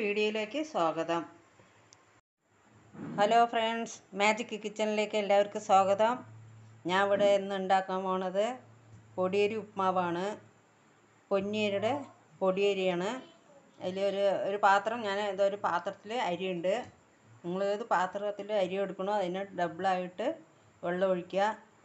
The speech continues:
അരി, ഉള്ളി, ഉള്ളി അരിഞ്ഞത്, പച്ചമുളക്, കരിവേപ്പില, കടലപ്പരിപ്പ്,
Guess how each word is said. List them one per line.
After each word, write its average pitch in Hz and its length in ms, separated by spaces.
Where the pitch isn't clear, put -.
അരി, 185 240
ഉള്ളി, 185 320
ഉള്ളി 202 280
അരിഞ്ഞത്, 180 520
പച്ചമുളക്, 202 640
കരിവേപ്പില, 196 540
കടലപ്പരിപ്പ്, 220 680